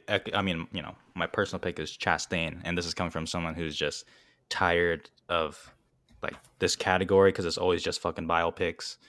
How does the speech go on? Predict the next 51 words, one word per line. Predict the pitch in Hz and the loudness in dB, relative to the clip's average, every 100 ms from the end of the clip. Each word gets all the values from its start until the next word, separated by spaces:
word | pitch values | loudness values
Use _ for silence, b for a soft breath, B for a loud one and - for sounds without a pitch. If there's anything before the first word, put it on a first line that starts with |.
| - _ | -20 _
I'm | - | -12
tired | - 87 82 | -2 0 2
of | 85 85 | 0 0
it. | 82 _ - | -2 _ -8
I | 85 | -4
wish | 82 | -2
they | 92 | 0
would | 80 | -2
do | 82 | -4
something | 80 82 82 | -4 -6 -4
else. | 82 78 - B B B | -4 -4 -8 B B B
But | 104 131 123 | 8 10 10
her, | 123 110 82 80 _ _ _ _ - | 8 8 6 -2 _ _ _ _ -2
she | - 120 | 4 6
is | 101 | 8
different | 104 - 76 - _ _ _ - | 4 4 -10 -12 _ _ _ -8
'cause | 101 | -2
that | 95 98 | 0 0
shit | - 95 | 0 0
was | 87 | 0
fire, | - 78 76 | 0 0 0
and | 76 85 | -2 -2
she | - | 4
would | 92 | 4
be | 90 | 4
my | 80 | 2
personal | 76 73 - | -2 -8 -10
pick. | - - B B | -14 -14 B B
My | - | 2
prediction, | 120 127 135 - 127 123 120 - _ _ _ _ _ - | 4 8 8 8 6 6 4 0 _ _ _ _ _ -14
like, | 120 117 107 - - | 4 6 6 2 2
honestly, | 113 120 127 | 6 8 8
it'll | 110 123 | 6 8
just | 120 - | 6 6
be | 107 | 4
whoever | 113 101 101 | 6 6 4
wins | 98 92 | 2 2
sag, | - 92 95 92 90 | 2 4 2 0 0
but | 92 87 | 0 2
as | 90 98 | 2 2
of | 92 | 4
right | 92 87 | 4 4
now, | 87 90 | 2 2
I'm | 87 | 2
just | 87 | 0
gonna | - 87 | 0 -2
stick | - 87 | -2 -2
with | 85 80 | -2 -6
Nicole | - 85 | -6 -6
Kidman | 85 80 85 82 | -6 -8 -6 -8
winning | 82 | -10